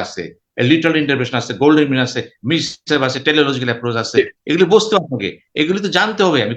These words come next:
কোন রুলসটা প্রয়োগ করবো। একটা জাজমেন্টে কিন্তু সব রুল চলে আসে। কাজে এইটা কিন্তু এটা না যে আমি হুজুগের মাথায় ইনফর্ম করে দিয়ে দিলাম this and this that, বাবা পাবে, কিন্তু বাবা বেশি দিন থাকবে না। কিন্তু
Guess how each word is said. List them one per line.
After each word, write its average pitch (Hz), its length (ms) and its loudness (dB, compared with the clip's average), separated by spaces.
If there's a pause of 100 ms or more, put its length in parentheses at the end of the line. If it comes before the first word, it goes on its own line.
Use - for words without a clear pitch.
কোন 196 200 2
রুলসটা 170 340 0
প্রয়োগ 139 220 0
করবো। 85 180 -10 (380)
একটা - 200 0
জাজমেন্টে 165 420 0
কিন্তু 180 200 -4
সব 165 80 4 (140)
রুল 165 160 -2
চলে 139 180 0
আসে। - 120 -12 (720)
কাজে 147 160 -2 (100)
এইটা 170 240 0
কিন্তু 170 240 -6
এটা 165 140 -2 (100)
না 110 80 0 (460)
যে 117 120 -6
আমি 131 160 -6
হুজুগের 165 400 0
মাথায় 131 280 0 (100)
ইনফর্ম 135 320 -2
করে 131 160 -4
দিয়ে 131 140 0
দিলাম 113 200 -2 (260)
this 139 200 -2
and 110 100 -4
this 98 180 -10
that, 76 140 -6 (380)
বাবা 147 440 2
পাবে, 110 180 0 (420)
কিন্তু 117 220 -6
বাবা 131 180 2
বেশি 117 160 -6
দিন 110 120 -10
থাকবে 92 200 -6
না। 78 100 -10
কিন্তু - 160 -20